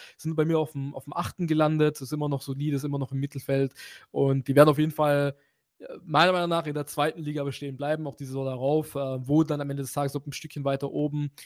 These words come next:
oder halt doch da, wo ich sie jetzt angesiedelt hab, das wird man dann am Ende des Tages sehen. Ähm, ja, liegt an den genannten Gründen.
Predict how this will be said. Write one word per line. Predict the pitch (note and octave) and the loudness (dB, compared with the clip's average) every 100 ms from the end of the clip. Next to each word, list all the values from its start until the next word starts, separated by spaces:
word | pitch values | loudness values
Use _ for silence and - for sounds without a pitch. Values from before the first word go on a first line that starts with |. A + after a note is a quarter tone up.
| - | -6
oder | D3 C3 | 0 2
halt | C3 D3+ | 2 2
doch | C#3+ | 0
da, | - C#3 C#3 | 0 0 0
wo | |
ich | C#3 | 0
sie | D3 | 0
jetzt | C3+ C#3+ | -2 0
angesiedelt | C#3 C3 C3+ C3 | 0 0 -2 -4
hab, | C3 - | -6 -8
das | - | -8
wird | C3+ C#3 | -6 -2
man | |
dann | C3 C#3 | -2 0
am | |
Ende | C#3+ | -2
des | C#3 - | -2 0
Tages | C#3+ B2+ - | 2 2 4
sehen. | D3+ D3+ - - - - _ C#3+ | 4 4 -2 -14 -20 -20 _ 2
Ähm, | C#3 C#3 B2 | 4 4 0
ja, | B2 B2 _ C3+ | -6 -6 _ -10
liegt | C#3 C#3+ | -2 0
an | C3 | 2
den | C3 | 2
genannten | C3 C3+ C#3+ | 0 0 -2
Gründen. | C#3 C#3 | -2 -2